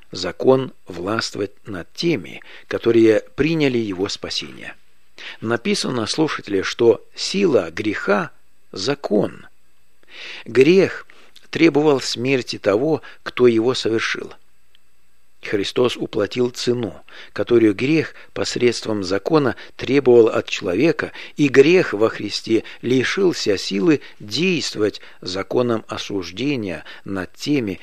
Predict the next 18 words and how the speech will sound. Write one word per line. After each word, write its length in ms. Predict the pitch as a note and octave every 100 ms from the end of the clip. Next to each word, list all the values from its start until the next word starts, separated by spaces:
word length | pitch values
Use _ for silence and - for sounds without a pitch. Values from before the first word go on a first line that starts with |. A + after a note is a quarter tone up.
| -
которые 480 | - - A2+ G#2+ F#2+ - -
искуплены 760 | G2+ - - G3 - F2 E2+
Христом. 600 | - - F2 - - - - - - - - - - - - -
Во 140 | D#2+ E2+
втором 340 | - A#2 D3
послании 460 | B2+ - B2 C3+ A2+
к 60 |
Коринфянам, 540 | G2+ G2 E3 - G2 E2
в 60 |
третьей 340 | - B2 C#3+ A2+
главе, 400 | F#2 E2+ B2 D3+ - - - -
говорится 600 | - A#2 D3 G3 - C3 - -
о 140 | A#2+ G#2+
преимуществе 1080 | - C3+ B2+ C3+ G3+ F#3+ - - - G#2+ - -
Нового 680 | - B2 E3 A3+ A3 B2 G#2+
Завета 420 | G2 B2 F#3 F#3+
над 260 | F3 E3+ F3
Ветхим. 560 | A2 G#2+ - - -